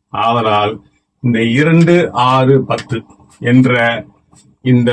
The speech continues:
நட்சத்திரம் சூரியன் இரண்டு, ஆறு,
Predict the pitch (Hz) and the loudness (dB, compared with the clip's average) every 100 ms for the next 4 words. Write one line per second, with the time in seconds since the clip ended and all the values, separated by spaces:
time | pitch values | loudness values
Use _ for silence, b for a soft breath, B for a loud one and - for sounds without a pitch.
0 | 117 117 - 135 135 98 - _ _ _ | -2 -4 -4 -4 -4 -6 -10 _ _ _
1 | - 156 147 120 98 127 127 123 113 120 | 0 2 4 0 -6 -4 -2 -2 0 0
2 | 151 - _ _ _ _ _ _ _ - | -2 -6 _ _ _ _ _ _ _ -14
3 | 95 107 131 135 127 | -6 -4 -2 0 2